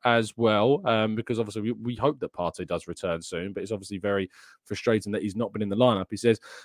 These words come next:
"No, there are no big setbacks of any of the other injuries, and Thomas Partey as well is progressing really well.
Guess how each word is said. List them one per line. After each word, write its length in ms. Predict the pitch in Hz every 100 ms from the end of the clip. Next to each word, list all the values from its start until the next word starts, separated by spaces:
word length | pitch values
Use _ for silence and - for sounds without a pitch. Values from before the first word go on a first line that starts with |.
| -
"No, 220 | 151 170
there 160 | 160 160
are 80 |
no 220 | 160 175 156
big 240 | 165 143
setbacks 580 | - 151 - 135 - 131
of 100 | 117
any 240 | 139 143 139
of 80 | 123
the 180 | 127 -
other 220 | 120 117
injuries, 600 | 123 120 113 110 131 120
and 100 | 110
Thomas 280 | 135 123 -
Partey 460 | 127 120 - 113
as 120 | 107
well 200 | 107 123
is 100 | 113
progressing 540 | - 110 123 117 113 110
really 280 | 123 131 135
well. 280 | 165 127